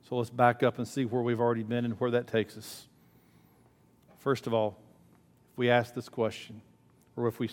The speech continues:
make this statement, if we really believe that sin is opposed to God's law, yet we're called to hide God's law in our hearts,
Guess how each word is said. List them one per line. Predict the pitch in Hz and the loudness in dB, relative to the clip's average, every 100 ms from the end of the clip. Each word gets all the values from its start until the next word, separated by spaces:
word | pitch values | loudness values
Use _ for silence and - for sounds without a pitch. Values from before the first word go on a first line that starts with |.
| - | -2
make | 131 120 | -2 -2
this | 117 - | -6 -6
statement, | - 110 104 98 - _ _ _ _ _ _ _ _ _ _ _ - - - - _ _ _ _ _ _ _ _ _ | -2 -2 -4 -12 -18 _ _ _ _ _ _ _ _ _ _ _ -20 -20 -20 -20 _ _ _ _ _ _ _ _ _
if | 170 147 160 | 4 6 4
we | 143 | 4
really | 117 135 185 226 | 4 2 2 2
believe | 170 156 147 139 113 104 - - - - _ - _ _ _ _ 131 | 2 2 6 6 4 0 -10 -14 -16 -20 _ -20 _ _ _ _ 0
that | 123 113 | 0 0
sin | - - 156 156 170 170 170 | -8 -2 0 2 2 0 -2
is | 139 110 | -4 -4
opposed | 113 - - 190 147 110 107 - | -8 -12 -2 2 4 2 -2 -6
to | - | -8
God's | 110 117 120 123 117 | 0 6 8 6 2
law, | 120 101 92 120 - _ _ _ _ _ _ _ _ _ _ _ _ | 0 0 -2 -8 -14 _ _ _ _ _ _ _ _ _ _ _ _
yet | 123 127 | 2 4
we're | 120 | 2
called | 113 131 123 | 2 4 4
to | 113 | 2
hide | 104 117 113 | 4 4 4
God's | 117 104 | 2 2
law | 110 110 | -2 -2
in | 104 | -4
our | 95 | -6
hearts, | 156 120 - - - | -4 -4 -8 -16 -20